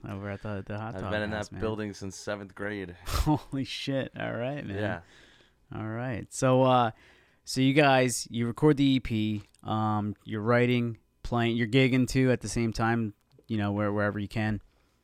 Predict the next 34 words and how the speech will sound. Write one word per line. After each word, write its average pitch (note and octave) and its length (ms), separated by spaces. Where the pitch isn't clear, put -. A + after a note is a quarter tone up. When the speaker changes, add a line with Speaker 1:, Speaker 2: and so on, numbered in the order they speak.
Speaker 2:
Yeah, C#3 340
w-, F#2+ 220
the, G#2+ 160
the, G2+ 220
the F#2 200
first A#2+ 320
few A2+ 180
gigs G#2+ 360
are, G#2 80
you G#2+ 100
know, G2+ 140
the F#2+ 100
backyard G2 480
parties. F#2 580
Speaker 1:
Yeah. A2 260
Speaker 2:
Or F#2+ 360
the, F2 320
you F2+ 100
know, F2 200
the, E2+ 300
the F#2 100
V F2+ 200
F F2 140
W F2+ 340
hall. F2 400
Um, F2 580
but, F#2+ 420
uh, F2 580
our, F2+ 320
our F#2 120
first - 580
Birch G#2+ 300
Hill C3 240
show, D#2+ 460